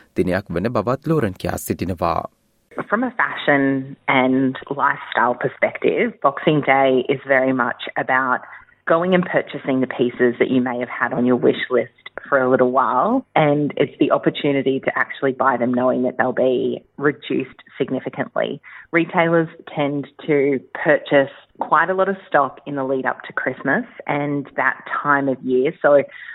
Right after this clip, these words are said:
Speaker 2: Boxing Day is really where they then go to clean out all of the, uh, additional stock that they'd purchased.
Speaker 1: මෙල්බන් බිස්නස් ස්කූල් හි මූල්‍ය පිළිබඳ මහාචාර්යවරියක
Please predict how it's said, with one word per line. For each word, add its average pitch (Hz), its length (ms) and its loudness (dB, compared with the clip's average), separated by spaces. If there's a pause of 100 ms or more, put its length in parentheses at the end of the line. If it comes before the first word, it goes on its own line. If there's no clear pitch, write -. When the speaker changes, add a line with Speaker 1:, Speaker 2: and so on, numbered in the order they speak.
(140)
Speaker 2:
Boxing 151 320 0
Day 147 220 4
is 135 140 -4
really 131 300 0
where 127 360 0 (160)
they 139 220 -4
then 131 180 0
go 131 180 0
to 127 100 -8 (100)
clean 131 220 -2
out 127 260 0
all 135 200 -2
of 123 100 -12
the, 131 140 -4 (100)
uh, 131 180 0
additional - 420 -6
stock - 260 -6
that - 120 -4
they'd - 160 -4
purchased. - 520 -6 (480)
Speaker 1:
මෙල්බන් 165 560 2
බිස්නස් 117 320 0
ස්කූල් 101 260 2
හි 107 160 0 (120)
මූල්‍ය 92 340 2
පිළිබඳ 95 320 0 (100)
මහාචාර්යවරියක 92 760 0